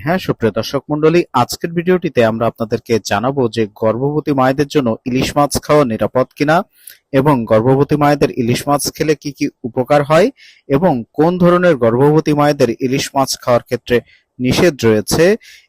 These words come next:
এবং গর্ভবতী মায়েদের ইলিশ মাছ খাওয়ার সঠিক নিয়ম এবং ডাক্তাররা এ বিষয়ে কি বলছেন, পুরো ভিডিও জুড়ে আজকে বিস্তারিত থাকছে। তার আগে আপনার কত মাস গর্ভাবস্থা চলছে অবশ্যই কমেন্ট করে জানিয়ে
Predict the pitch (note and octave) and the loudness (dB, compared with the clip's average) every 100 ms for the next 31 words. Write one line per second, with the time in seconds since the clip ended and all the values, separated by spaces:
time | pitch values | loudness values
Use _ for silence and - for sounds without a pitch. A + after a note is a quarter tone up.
0 | - C3+ F3+ B2+ A2 _ _ A#2 B2+ C#3+ | -2 2 2 0 -6 _ _ 0 2 4
1 | F3 F3+ F#3+ E3 D3 A2 A#2+ - - C3 | 2 2 2 2 4 4 2 0 -6 -2
2 | D3 - C#3+ - - A#2+ C#3+ - - C#3 | -2 0 -2 -2 0 2 2 -2 -4 -4
3 | - D#3+ C3 A#2 C3+ E3 C3+ A#2 A2 A#2+ | -2 -4 -4 -2 0 0 0 -2 -4 -2
4 | B2+ - F#3 F3 C3 - C3 C#3+ - D3 | -2 0 -2 2 0 0 -2 -2 -2 -2
5 | A2 - D#3+ D#3 C3+ - C3+ - _ _ | -2 -4 0 2 2 0 -4 -6 _ _
6 | - D#3+ C#3 B2 B2 A#2 C3+ D#3+ C#3 - | 2 2 4 2 2 2 2 2 0 0
7 | G#3 C3 - A2+ A2 G#2 G2+ - - F#2+ | 0 0 -2 -4 -4 -8 -8 -10 -10 -10
8 | _ _ _ - D3 F3+ E3+ - C3+ - | _ _ _ 0 2 2 2 0 -2 0
9 | C3 F#3 F3+ D#3+ B2 A2 G#2+ A2 - A#2+ | 0 2 0 0 0 0 0 -2 -4 -4
10 | C#3+ D3 G#3 D#3+ B2 C#3 G3+ G3+ C3 A#2 | -4 -2 0 0 0 0 -2 0 0 0
11 | A2 A2 G#2 G#2 G2 | -2 -2 -2 -2 -4